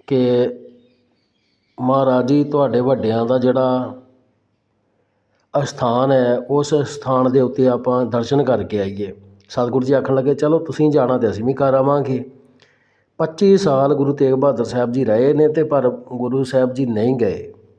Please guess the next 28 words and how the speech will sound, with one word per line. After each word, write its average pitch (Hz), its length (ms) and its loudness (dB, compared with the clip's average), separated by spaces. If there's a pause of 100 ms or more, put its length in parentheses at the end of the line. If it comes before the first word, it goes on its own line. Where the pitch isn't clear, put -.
(880)
ਇੱਛਾ 123 680 -2
ਮੱਖਣ 123 320 -4
ਸ਼ਾਹ 131 220 0
ਜੀ 147 120 0
ਨੇ 147 120 0
ਜ਼ਾਹਰ 120 260 0
ਕੀਤੀ 131 320 -6
ਤੇ 123 100 -6
ਸਤਿਗੁਰੂ 110 400 -6
ਜੀ 120 100 -6
ਵੀ 147 100 -2
ਨਾਲ 135 180 0
ਚੱਲ 123 280 0
ਪਏ। 113 400 -6 (580)
ਜਦੋਂ 113 140 0
ਅੰਮ੍ਰਿਤਸਰ 120 380 0
ਸਾਹਿਬ 135 320 0
ਪਹੁੰਚਦੇ 135 440 2
ਆ 123 80 2 (1300)
ਤੇ 147 120 2
ਪਹੁੰਚਣ 180 540 2
ਤੋਂ 156 240 2
ਪਹਿਲਾਂ 180 320 4
ਹੀ 175 100 2
ਜਿਹੜਾ 139 440 2
ਆ, 127 40 4
ਉੱਥੋਂ 139 640 -2
ਦਿਆਂ 143 400 2